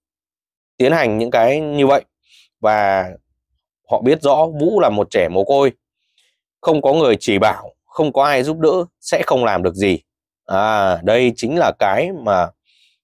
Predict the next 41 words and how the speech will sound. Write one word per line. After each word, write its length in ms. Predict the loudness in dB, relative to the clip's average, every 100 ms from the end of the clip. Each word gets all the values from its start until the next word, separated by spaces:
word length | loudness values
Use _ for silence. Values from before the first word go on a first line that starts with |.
| -4
một 160 | -4 0
con 180 | 0
người 300 | 2 2 0
như 200 | 0 -4
cái 100 | -2
bà 240 | 0 0 0
này, 260 | -2 -4 _ _ _ -6
bà 260 | -4 -2 -2
đã 140 | 0
lên 240 | 0 -2
kế 140 | -2 -2
hoạch, 220 | 0 -2 _ _ _ _ _ _ _ _
bà 180 | -2 2
đã 180 | 2 2
dùng 400 | 0 -2 -2 -8 _ _ _ _ -4
chiêu 240 | 0 2
trò, 300 | 2 2 0 _ _ _ -12
thủ 140 | -2
đoạn. 220 | 0 0 _ _ _ _ _ _
Ở 140 | -2 2
đây 220 | 2 2
là 120 | -2
phải, 180 | -8 -16 -20 _ _ _ _ -8
phải 120 | -2
bóc 160 | -2 0
tách 220 | -4 -2
ra 140 | -2
như 100 | 0 2
vậy 140 | 0
nha 80 | 0 -4
cô 80 | -2
chú 100 | -4
anh 60 |
chị 140 | -4 -4
và 40 |
các 40 |
bạn. 260 | -2 -4 -6 _ _ -20 -20 _ _
Đó. 320 | 0 2 0 -4 _ _ _ _ _ _ _ _ -20 -6
Và 140 | -2
hôm 160 | 0 0
nay 260 | 0 -2